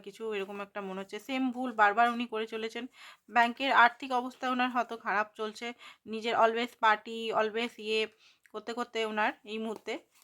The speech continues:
ব্যাংকের অবস্থা খারাপ। আহ,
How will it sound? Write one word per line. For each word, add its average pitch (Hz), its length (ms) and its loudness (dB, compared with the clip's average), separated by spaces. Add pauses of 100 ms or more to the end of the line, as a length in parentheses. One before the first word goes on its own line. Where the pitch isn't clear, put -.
(120)
ব্যাংকের 214 440 -4
অবস্থা 214 300 -8 (440)
খারাপ। 185 260 -2 (2500)
আহ, 226 200 6